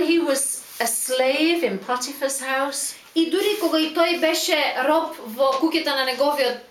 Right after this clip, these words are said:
Speaker 2: а, господар,
Speaker 1: he became the head of the household.
Speaker 2: полека тој стана главен во таа куќа.
Speaker 1: Because he had a gift for administration and
Speaker 2: Бидејќи
Speaker 1: leadership.
Speaker 2: тој го имаше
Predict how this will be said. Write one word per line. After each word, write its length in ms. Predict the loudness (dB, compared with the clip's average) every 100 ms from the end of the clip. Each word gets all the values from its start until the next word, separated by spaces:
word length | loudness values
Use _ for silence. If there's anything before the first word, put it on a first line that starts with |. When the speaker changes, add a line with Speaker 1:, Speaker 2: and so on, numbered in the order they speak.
| -6
Speaker 2:
а, 360 | 0 2 2 0
господар, 500 | -2 -2 0 2 2 -2 -14 -20 -20 -20 -20 -20 -20 -8
Speaker 1:
he 140 | 0 2
became 680 | 2 -2 0 2 2 -2 -2
the 80 | -2
head 460 | -2 -2 0 -2 -6 -14 -10
of 140 | -6
the 80 | -4
household. 720 | -4 -4 -4 -4 -4 -4 -6 -12 -8
Speaker 2:
полека 420 | 0 2 2 0 0
тој 160 | 0 0
стана 520 | -2 -2 0 0 -2
главен 520 | 0 0 2 0 -2
во 120 | -2 0
таа 300 | 2 0 0
куќа. 260 | -4 -4 -6 -8 -16 -10
Speaker 1:
Because 400 | -6 0 0 0
he 80 |
had 180 | -2 -2
a 80 | -2
gift 580 | -4 0 0 0 -8 -14
for 220 | -6 -2
administration 1120 | -2 -2 -4 -4 -6 -4 -2 -2 -2 -4 -4
and 160 | -6 -6
Speaker 2:
Бидејќи 100 | 0
Speaker 1:
leadership. 640 | 2 2 0 2 0 0
Speaker 2:
тој 280 | 0 2 0
го 100 | -2
имаше 480 | 0 2 2 0